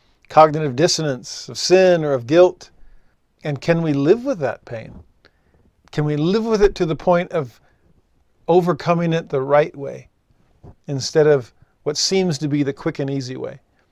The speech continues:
which Elder Hafen describes isn't so quick and easy after all.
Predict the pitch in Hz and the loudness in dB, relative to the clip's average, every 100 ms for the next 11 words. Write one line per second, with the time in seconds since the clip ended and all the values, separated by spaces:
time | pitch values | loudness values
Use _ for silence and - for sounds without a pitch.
0 | _ - 143 135 139 131 147 139 135 123 | _ -4 -2 4 4 4 0 -2 -6 -10
1 | - 131 123 110 _ _ _ _ _ _ | -2 0 0 -4 _ _ _ _ _ _
2 | 165 147 147 - 147 - 143 135 131 117 | -6 -4 -4 -4 -4 -2 -6 -4 -8 -6
3 | 123 120 - - 60 - | -4 -4 -6 -10 -8 -10